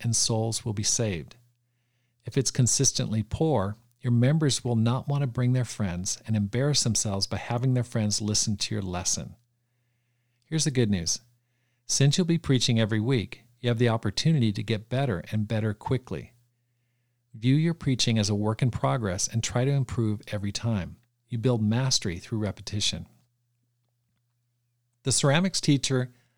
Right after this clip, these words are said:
announced on opening day that he was dividing the class into two groups.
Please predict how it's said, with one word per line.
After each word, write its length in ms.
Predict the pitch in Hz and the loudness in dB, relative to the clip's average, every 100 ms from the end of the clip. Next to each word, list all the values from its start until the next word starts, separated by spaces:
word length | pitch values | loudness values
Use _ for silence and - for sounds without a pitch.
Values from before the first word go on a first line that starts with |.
| - | -6
announced 400 | 120 127 135 - | 2 4 4 2
on 160 | 120 117 | 4 4
opening 360 | 123 143 143 | 4 2 2
day 340 | 117 98 95 - _ _ _ _ _ - | 2 0 -2 -10 _ _ _ _ _ -2
that 120 | 123 | 2
he 60 | |
was 140 | 156 - | 2 2
dividing 480 | 120 113 127 165 165 | 2 2 2 2 0
the 40 | |
class 460 | - 113 107 107 - | 0 -2 0 -2 0
into 180 | 123 113 | 0 0
two 200 | - 110 | 0 -2
groups. 440 | 104 92 - - | -2 -4 -4 -6